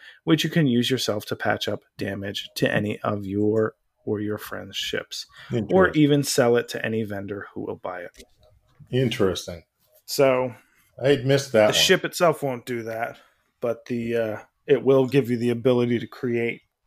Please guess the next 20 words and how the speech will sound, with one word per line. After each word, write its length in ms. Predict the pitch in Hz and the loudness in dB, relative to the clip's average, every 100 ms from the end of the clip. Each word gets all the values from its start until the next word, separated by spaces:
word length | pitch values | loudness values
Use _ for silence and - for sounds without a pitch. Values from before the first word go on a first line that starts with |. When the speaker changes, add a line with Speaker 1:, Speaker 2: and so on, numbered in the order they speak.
| _ 127 | _ 0
Speaker 1:
those 340 | 131 113 107 | 0 2 -2
canisters, 720 | - 127 113 107 - 107 - | -4 -4 -2 -6 -10 -10 -12
which 160 | 113 101 | -12 -12
is 180 | 104 - _ | -12 -16 _
actually 360 | 127 120 - 107 | -4 -2 -4 -8
kinda 240 | - 123 | -10 -12
cool. 320 | - - - _ _ - - - - _ - _ _ _ _ - | -10 -12 -12 _ _ -20 -20 -20 -20 _ -20 _ _ _ _ -10
Um, 300 | 120 107 107 | -10 -10 -12
'cause 200 | - 110 | -8 -8
you 60 | |
could 160 | 107 117 | -8 -6
stock 320 | - 117 - | 0 0 0
up 140 | 127 | -4
on 160 | 104 98 | -4 -10
them 140 | 107 | -12
then, 280 | 101 104 110 - _ - | -12 -12 -14 -18 _ -14
and 120 | 113 | -12
then 120 | 107 107 | -10 -8
have 320 | 120 110 104 | -6 -6 -4
them 280 | 110 107 | -6 -6